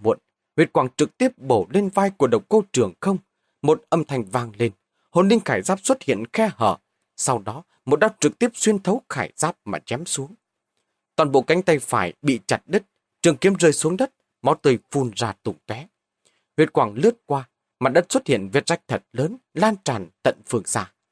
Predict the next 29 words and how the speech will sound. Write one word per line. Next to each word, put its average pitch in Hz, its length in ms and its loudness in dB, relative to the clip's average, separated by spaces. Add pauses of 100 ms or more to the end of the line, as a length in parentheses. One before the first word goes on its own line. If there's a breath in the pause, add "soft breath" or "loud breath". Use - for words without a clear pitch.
(520)
Cùng 165 160 4
một 151 160 2
thời 156 140 4
gian, 208 300 -2
kiếm 196 260 -2
quang 196 340 -2
bổ 104 240 0
lên 107 220 -2
người 98 220 0 (140)
Lục 110 220 -4
Tiêu 147 160 -2
Du 110 280 -2
phía 139 120 -4
trước, 226 260 0 (380)
chém 180 240 -2
thân 190 220 0
thể 98 120 0
kia 120 220 0 (100)
thành 92 260 -10
hai 101 280 -8
nửa. 107 160 -2 (520)
Không 156 160 0
gian 127 180 2
xung 120 160 -2
quanh 117 300 -4
chợt 127 260 0
lóe, 151 240 -4 (360)
sau 190 180 2
đó 196 140 2